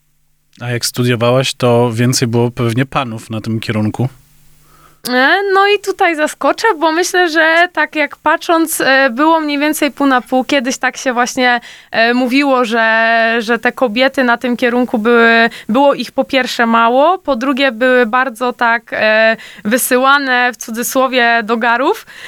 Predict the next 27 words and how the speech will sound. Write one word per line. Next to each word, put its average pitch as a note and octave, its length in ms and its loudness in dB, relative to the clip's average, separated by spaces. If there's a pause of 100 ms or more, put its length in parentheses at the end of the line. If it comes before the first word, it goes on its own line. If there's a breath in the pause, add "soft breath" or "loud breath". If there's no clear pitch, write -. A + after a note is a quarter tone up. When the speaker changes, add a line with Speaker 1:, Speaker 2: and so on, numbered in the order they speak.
(160 loud breath)
Speaker 2:
e, A#3 720 4
że, B3 180 -2
że B3 120 0
nie B3 120 0
powinny B3+ 280 0
w A3 80 -2
ogóle A#3 140 0
na A#3 60 0
tym A#3+ 160 -4
kierunku A#3+ 320 -2
się A#3 140 -2
znaleźć. A3+ 720 -2
E, B3+ 560 2
no D#4+ 180 0
już F4+ 240 0
w D4 140 -14
tym D4+ 160 0
moim D#4 280 2
roczniku D#4 480 0
myślę, C#4+ 320 2
że C4 120 -2
było C#4+ 440 2 (500 loud breath)
w G#3+ 120 -8
miarę D#4 380 2
pół D#4 180 -6
na B3 160 0
pół. B3 340 -2